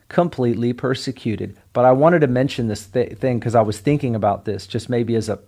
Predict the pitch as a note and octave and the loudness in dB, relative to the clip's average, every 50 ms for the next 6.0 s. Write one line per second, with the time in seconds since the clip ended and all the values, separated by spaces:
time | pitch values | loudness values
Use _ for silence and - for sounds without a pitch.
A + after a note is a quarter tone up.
0 | _ - - - C3 B2+ A#2 G#2 G2+ A#2+ A#2+ A2 A2 G#2+ A2+ A#2 A#2 - - A2+ | _ -10 -4 -2 0 0 0 2 2 2 2 2 2 0 0 0 0 -2 -4 -6
1 | G#2+ - - A2 A2 A#2 A#2+ A#2+ - A#2 F#2+ A2 G#2+ G#2+ G#2 G2+ G2 - - A2 | -6 -4 -4 -4 -2 -2 -4 -4 -4 -6 -2 -2 0 0 0 -2 -4 -8 -8 -8
2 | G#2+ F#2+ G2+ G2+ G2+ G#2+ A#2+ B2+ A#2 G#2+ F#2+ - - - - - - - - - | -8 -6 -4 -4 -2 0 0 0 0 -2 -6 -8 -14 -20 -18 -16 -16 -16 -16 -18
3 | _ _ _ _ - B2 A#2+ A2+ - - - - B2+ B2 G#2+ G2+ G#2+ A#2+ A#2 A2+ | _ _ _ _ -2 -2 -2 -2 -4 -10 -4 0 0 0 0 2 2 4 6 4
4 | A#2 - - - _ _ _ _ _ _ _ _ _ _ _ _ _ _ - - | 4 2 -2 -12 _ _ _ _ _ _ _ _ _ _ _ _ _ _ -12 -2
5 | - D#3+ E3+ F3 - - F3+ - - - D3 C3 - - - A#2 A2 A2 A2 | 2 2 2 2 2 0 -2 -2 0 0 0 0 0 -2 -4 -2 -2 -2 -4